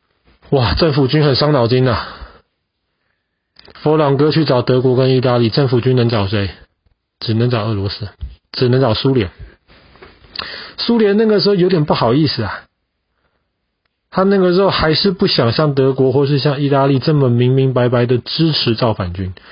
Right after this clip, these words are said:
他不敢这样子去支持政府军。后来苏联就说：“我不帮。”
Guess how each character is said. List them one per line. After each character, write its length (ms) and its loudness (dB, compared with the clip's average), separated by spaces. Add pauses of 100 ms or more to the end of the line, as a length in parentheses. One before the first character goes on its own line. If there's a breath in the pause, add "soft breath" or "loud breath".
(140 loud breath)
他 120 -2
不 120 -4
敢 220 0
这 80 2
样 140 2
子 100 0
去 120 -4
支 220 -2
持 140 -4
政 200 -4
府 160 -12
军。 220 -10 (1300)
后 140 0
来 140 2
苏 220 0
联 180 2
就 140 2
说 200 0
：“我 160 2
不 120 -2
帮。” 240 -2